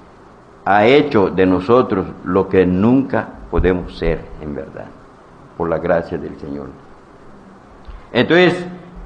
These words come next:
es un favor que no merecemos, por eso dijo Pablo, "La salvación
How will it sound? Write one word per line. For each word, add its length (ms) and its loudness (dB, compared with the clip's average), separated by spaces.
es 240 2
un 140 4
favor 420 4
que 120 2
no 140 6
merecemos, 680 4
por 140 4
eso 260 4
dijo 380 0
Pablo, 340 4
"La 180 4
salvación 840 2